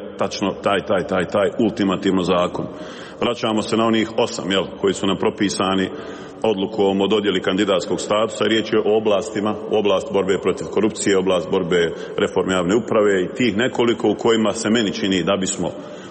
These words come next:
usvajanjem zakona na Domu naroda, potvrđivanjem zakona o sprečavanju pranja novca,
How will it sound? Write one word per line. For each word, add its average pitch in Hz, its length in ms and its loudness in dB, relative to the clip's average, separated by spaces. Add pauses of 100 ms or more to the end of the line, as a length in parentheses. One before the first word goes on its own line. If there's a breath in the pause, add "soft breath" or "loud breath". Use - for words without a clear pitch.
(100)
usvajanjem 113 520 2
zakona 101 520 0
na 95 140 0
Domu 104 240 2
naroda, 95 540 2
potvrđivanjem 95 640 0
zakona 95 420 0
o 90 40 0
sprečavanju 92 580 0
pranja 95 240 0
novca, 98 380 0